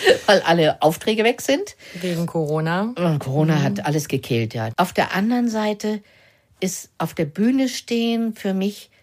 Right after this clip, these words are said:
Speaker 1: mit das Energiespendendste, was ich
Speaker 2: Mhm.
Speaker 1: mache. Also ich bekomme genauso viel Energie zurück, wie ich gebe. Weil für mich ist auf der Bühne mit Zuschauern,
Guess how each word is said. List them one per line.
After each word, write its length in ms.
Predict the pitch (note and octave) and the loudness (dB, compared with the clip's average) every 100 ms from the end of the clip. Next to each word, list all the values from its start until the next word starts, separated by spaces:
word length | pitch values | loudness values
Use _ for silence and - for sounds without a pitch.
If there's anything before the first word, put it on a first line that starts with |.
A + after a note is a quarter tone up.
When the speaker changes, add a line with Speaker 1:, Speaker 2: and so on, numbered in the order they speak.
| _ _ | _ _
Speaker 1:
mit 420 | F#3+ A#3+ D#4+ - - | 0 2 0 -4 -4
das 160 | G#3 | -4
Energiespendendste, 1600 | - F#3 F#3 F3 G3+ G#3 - - F#3+ C4+ C#4+ D#3+ A#2+ A2+ - B2 | -2 0 0 0 -2 -2 -4 0 2 2 2 0 0 -4 -6 -6
was 220 | A2+ A#2 | -6 -8
ich 120 | A2+ G2+ | -10 -8
Speaker 2:
Mhm. 60 | |
Speaker 1:
mache. 320 | G#2+ G2+ - - _ _ - - - | -8 -8 -14 -20 _ _ -20 -20 -4
Also 220 | E3+ D#3+ G3 | 0 0 0
ich 300 | C#4 - - | -2 -2 -2
bekomme 500 | F#3+ - E3 D3+ C3+ | -2 0 0 0 0
genauso 520 | D3 E3 A3 C#4 C4 | 0 2 2 0 -2
viel 260 | - A3 - | -4 -6 -4
Energie 440 | F3 F3 E3 F3+ | -2 -2 -2 -6
zurück, 420 | - F3 A3 C#4 - | -4 -4 -4 -4 -8
wie 160 | F#3+ | -6
ich 160 | F3+ - | -6 -6
gebe. 360 | F#3+ G3+ C#3+ - _ _ _ - _ _ | 0 0 0 -8 _ _ _ -20 _ _
Weil 360 | E3+ D#3+ D3+ - | 4 4 4 0
für 120 | E3 | 0
mich 200 | G3 C#4 | 0 2
ist 180 | A#3+ - | 0 0
auf 120 | D#3+ | -2
der 100 | D3 | -2
Bühne 340 | D3+ A3+ D4 | 0 2 2
mit 240 | B3+ E3+ - | 0 -2 -6
Zuschauern, 840 | - B3+ D#4+ C4 A#3 A3+ A#3 A#3+ | -6 -4 -4 -2 0 0 0 -4